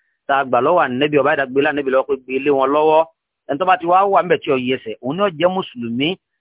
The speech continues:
tí ó là, tó kò ní kọ́kọ́ jìyà kó tó jọrọ̀, kò ní wọ ní kó tó wọ àlìjẹ́nà lọ́jọ́ àlìkìyámà.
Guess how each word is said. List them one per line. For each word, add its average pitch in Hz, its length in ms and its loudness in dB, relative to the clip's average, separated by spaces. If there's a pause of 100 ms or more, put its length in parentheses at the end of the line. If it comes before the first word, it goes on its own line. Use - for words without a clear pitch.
(120)
tí 196 80 0
ó 208 120 6
là, 214 420 0 (500)
tó 220 180 0
kò 160 180 2
ní 190 140 0
kọ́kọ́ 240 420 0
jìyà 208 280 0
kó 190 160 0
tó 208 240 2
jọrọ̀, 170 400 2 (360)
kò 147 100 2
ní 214 100 0
wọ 214 240 4
ní 233 140 0
kó 240 100 2
tó 240 160 0
wọ 208 400 4 (200)
àlìjẹ́nà 170 720 0
lọ́jọ́ 185 280 2
àlìkìyámà. 165 720 2